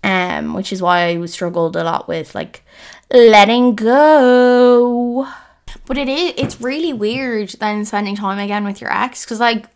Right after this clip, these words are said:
obviously he knows my family, so, like, he was asking about them. Um, but, like, he also knows my weird quirks, so, like, he knows that I've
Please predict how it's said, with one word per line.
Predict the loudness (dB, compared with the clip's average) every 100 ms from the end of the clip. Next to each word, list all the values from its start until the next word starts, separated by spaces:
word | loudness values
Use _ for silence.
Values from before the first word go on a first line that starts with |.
| _ -8
obviously | -4 -4 -4
he | -2 -2
knows | -2 -2
my | -6
family, | -6 -8 -8 -10
so, | -10
like, | -10
he | -10
was | -6 -4
asking | -4 -4 -12
about | -10 -6 -2
them. | 0 -2 -4 -10 _ -2
Um, | 0
but, | 2
like, | 2 0
he | 2
also | 0 0
knows | -2 -2 -2
my | -4
weird | -2 -4 -6
quirks, | -6 -6 -8 -14
so, | -8 -2
like, | -2 -4
he | -4
knows | 0 0 0
that | -2
I've | -2